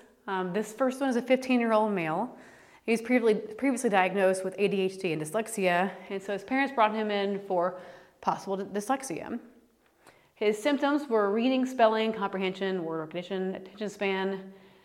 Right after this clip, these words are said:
basic life skills, uh, motor task, lying. But also, a red flag here, sensory sensitivity to textures, was introverted, introverted and socially awkward.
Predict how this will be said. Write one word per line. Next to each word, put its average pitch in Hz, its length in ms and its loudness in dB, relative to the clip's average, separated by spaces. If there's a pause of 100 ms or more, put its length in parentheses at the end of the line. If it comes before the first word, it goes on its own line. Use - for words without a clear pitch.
(160)
basic 185 260 -6
life 196 260 2
skills, 190 760 0 (340)
uh, 160 180 -8
motor 190 320 0
task, 190 640 -2 (140)
lying. 180 600 -2 (640)
But - 120 -12
also, 240 640 6
a 220 60 -4
red 185 220 0
flag 190 260 4
here, 202 500 0 (760)
sensory 254 640 2
sensitivity 226 560 0
to 180 80 -2
textures, 226 720 -2 (160)
was 180 120 -8
introverted, 202 540 -2 (180)
introverted 180 600 -2
and 165 200 -4
socially 170 380 -6
awkward. 175 500 -4